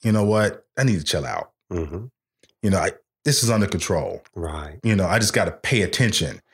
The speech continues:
Speaker 1: And that's what I think a lot of people don't understand is you have to pay attention.
Speaker 2: Mm-hmm.
Speaker 1: Like, he's going to give you signs. He's going to let you know what you need to do, but you gotta be here.
Speaker 2: Right.
Speaker 1: Like, so many,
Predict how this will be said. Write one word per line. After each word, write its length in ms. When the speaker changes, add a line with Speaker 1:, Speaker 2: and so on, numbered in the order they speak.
Speaker 1:
And 120
that's 160
what 120
I 40
think 140
a 40
lot 200
of 80
people 240
don't 380
understand 800
is 520
you 220
have 520
to 140
pay 280
attention. 640
Speaker 2:
Mm-hmm. 340
Speaker 1:
Like, 120
he's 200
going 360
to 120
give 320
you 140
signs. 500
He's 140
going 180
to 80
let 260
you 80
know 140
what 180
you 60
need 160
to 60
do, 280
but 240
you 100
gotta 280
be 440
here. 640
Speaker 2:
Right. 420
Speaker 1:
Like, 120
so 160
many, 140